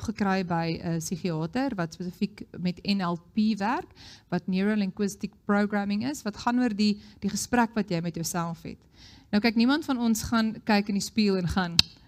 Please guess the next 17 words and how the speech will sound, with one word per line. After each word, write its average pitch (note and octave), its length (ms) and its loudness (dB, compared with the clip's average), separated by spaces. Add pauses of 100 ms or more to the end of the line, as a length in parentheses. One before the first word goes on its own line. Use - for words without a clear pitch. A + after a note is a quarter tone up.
"Hey, G3+ 320 2
Nadia, F#3 520 2 (180)
jy F#3+ 100 2
is G#3 140 2
lekker A3+ 280 6
eensaam A3+ 440 0
vandag, E3+ 360 -2
né?" A#3 280 4 (260)
Ha, C4 140 10 (720)
verstaan C4 340 4
jy? G#3+ 140 4
Dis A3 160 2
nie, F#4 140 2 (720)
dis A3+ 120 0
nie D#4 100 0
daai A#3+ 380 8
nie. E3+ 340 -6